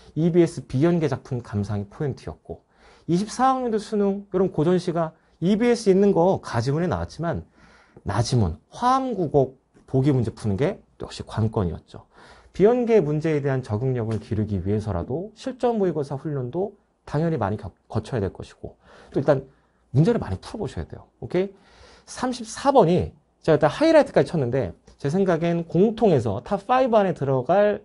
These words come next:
문항이라고 봅니다. 예, 굉장히 괜찮은 문제고 까다로운 문제였다.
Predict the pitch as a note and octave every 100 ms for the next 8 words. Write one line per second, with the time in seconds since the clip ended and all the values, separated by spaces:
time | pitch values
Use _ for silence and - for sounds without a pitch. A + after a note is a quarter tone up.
0 | - A#2+ D#3 C3+ F#2+ E2+ - E2 - -
1 | _ - - - - - - - D#3 D#3+
2 | C#3 C3 D#3+ D3+ D3 A#2 A2 G2+ D#3+ G#3
3 | A#3+ - - A#3 A3+ G#3 G2+ G#2 F#2 -
4 | E2+ F#2+ F#2